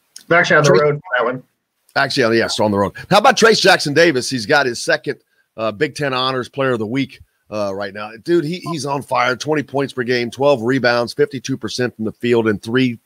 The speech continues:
Speaker 2: three tough Big Ten games. He's, and played the most minutes of anybody during that stretch. Uh, that's a, that's something you gotta wonder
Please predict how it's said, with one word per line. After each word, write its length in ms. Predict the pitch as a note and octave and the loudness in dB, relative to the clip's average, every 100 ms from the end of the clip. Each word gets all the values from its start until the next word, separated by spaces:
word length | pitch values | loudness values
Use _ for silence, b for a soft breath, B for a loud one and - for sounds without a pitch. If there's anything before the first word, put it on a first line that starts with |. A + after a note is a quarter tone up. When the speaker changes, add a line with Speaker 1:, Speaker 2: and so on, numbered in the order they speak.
| _ | _
Speaker 2:
three 220 | A2+ B2+ | -4 -4
tough 440 | A2+ - C3+ G#2+ - - | -4 -2 -2 -2 -10 -6
Big 200 | A#2+ - | -6 -4
Ten 240 | G#2 G2+ | -8 -6
games. 400 | G2+ A2 F#2+ - B B B B B B | -4 -4 -6 -12 B B B B B B
He's, 300 | D3 F#3 C3+ - | 2 2 0 0
and 400 | F#3+ A#3 G#3 - | 4 4 2 2
played 200 | G3+ A#3 | 2 2
the 60 | F#3 | 4
most 260 | G3 G#3+ | 2 2
minutes 300 | D3 G#3+ G#3+ | 2 0 0
of 100 | C#3 | -2
anybody 480 | D#3+ G#3 C#3+ E3+ F#3 | -2 -2 -2 -2 -2
during 280 | C3 E3+ F#3 | -4 -4 -4
that 160 | A#2 - | -6 -8
stretch. 520 | - E3 D#3 - - _ _ _ | -6 -4 -4 -6 -16 _ _ _
Uh, 260 | A#2+ C3 B2+ - | -4 -2 -4 -6
that's 200 | E3+ - | -10 -6
a, 120 | F#3+ - | -6 -6
that's 200 | - B3 | -6 -6
something 360 | - B3 A3+ F#3 | -4 -6 -6 -8
you 80 | F3 | -2
gotta 180 | F3+ F3 | 0 0
wonder 540 | D#3+ F#3+ F#3 C#3 A#2 | 0 0 2 0 0